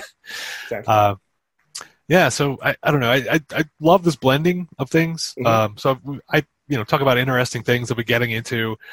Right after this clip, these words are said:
Speaker 2: I, I don't think the deep dive into, like, finding people's, like, five hundred usernames and passwords, like, really doing a deep dive, like,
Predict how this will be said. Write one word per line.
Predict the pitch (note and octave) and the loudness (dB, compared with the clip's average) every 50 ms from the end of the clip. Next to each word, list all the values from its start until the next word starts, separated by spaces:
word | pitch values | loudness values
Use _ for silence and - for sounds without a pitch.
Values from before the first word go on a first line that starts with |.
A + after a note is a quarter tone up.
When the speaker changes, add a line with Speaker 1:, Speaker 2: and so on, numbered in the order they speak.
| - - - - - - - - | -20 -20 -18 -18 -18 -18 -2 2
Speaker 2:
I, | G3 G#3 - G#3+ | 2 4 6 6
I | |
don't | A#3 C4 C#4+ A3 | 6 6 6 4
think | A#3+ B3+ G#3+ - | 2 0 0 2
the | - E3 D3 B2+ | 4 4 4 4
deep | A2 - C3+ D#3+ F3 E3 C#3 _ _ _ | 0 -4 -4 -4 -4 -4 -8 _ _ _
dive | - C3+ B2+ C#3 C#3+ C#3+ C#3+ D3 C#3 C3+ | 2 2 4 4 4 4 2 2 2 -2
into, | C3 B2+ - C#3+ B2+ | -4 -4 -2 -2 -2
like, | A#2+ A#2 A2+ G#2+ - _ _ _ | 0 0 -2 -2 -4 _ _ _
finding | _ - C3+ B2 C3+ C3 C3 C3 C3 C3 | _ -4 -2 -2 -2 -4 -4 -8 -10 -10
people's, | - C#3 C3 C3 - C3 B2 A#2+ A#2+ A#2 G#2+ A2+ | -8 -8 -8 -8 -6 -6 -6 -6 -6 -8 -6 -8
like, | A#2 A2+ - | -8 -8 -8
five | _ - B2 B2 - | _ -2 -2 -2 -2
hundred | B2+ B2+ B2 A#2+ A2 | -4 -4 -4 -6 -4
usernames | A2 A#2+ B2 C3 B2 B2 B2 B2+ A#2+ A2+ | -6 -6 -4 -4 -4 -4 -6 -6 -6 -8
and | A#2 G#2 | -10 -8
passwords, | - A#2+ A#2 A#2 - - - | -2 -2 -2 -2 -2 -6 -8
like, | A#2+ A2+ | -8 -2
really | B2 D3 E3 D#3 C#3 | 4 6 6 6 6
doing | B2 - D3+ D3 C3 | 4 2 -2 0 0
a | C3 | 0
deep | A#2 C3+ C3 - | 0 0 -2 0
dive, | - C3 B2+ B2+ B2 A2+ | 0 2 2 2 2 0
like, | A2 - | -2 -6